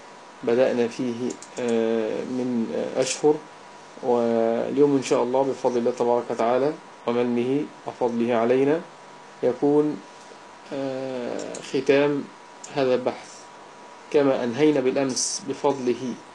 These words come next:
سبحانه وتعالى ومنه علينا، كما أنهينا بالأمس كتاب قواعد فقه الزكاة، فاليوم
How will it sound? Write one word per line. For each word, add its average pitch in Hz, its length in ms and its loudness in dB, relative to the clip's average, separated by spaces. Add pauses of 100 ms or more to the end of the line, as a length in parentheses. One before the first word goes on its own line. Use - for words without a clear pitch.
(120)
سبحانه 131 520 -2
وتعالى 120 600 0 (100)
ومنه 123 500 0
علينا، 139 460 4 (800)
كما 160 320 4
أنهينا 139 460 2
بالأمس 123 760 -2 (840)
كتاب 131 400 4 (360)
قواعد 135 340 2
فقه - 320 -4
الزكاة، 127 440 0 (1300)
فاليوم 175 540 4